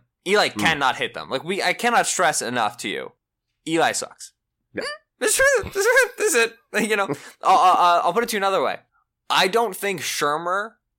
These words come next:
Speaker 1: in the passing game called that much worse. Like, it was worse, but not that much worse of, of the game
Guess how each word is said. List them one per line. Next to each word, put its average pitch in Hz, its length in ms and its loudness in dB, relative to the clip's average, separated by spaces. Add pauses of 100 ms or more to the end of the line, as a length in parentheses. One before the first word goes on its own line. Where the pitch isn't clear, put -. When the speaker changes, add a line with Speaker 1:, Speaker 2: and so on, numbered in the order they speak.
(180)
Speaker 1:
in 160 120 -2
the 156 100 -4
passing 147 480 -4
game 196 300 -4
called 156 460 0 (200)
that 170 440 0
much 220 380 0
worse. 294 480 0
Like, 208 180 -4
it 269 140 2
was 349 380 0
worse, - 500 0
but 214 120 0
not 330 220 -2
that 285 220 2
much 247 220 0
worse 220 340 0 (420)
of, 175 320 0
of 175 180 -2
the 175 80 -2
game 190 420 -4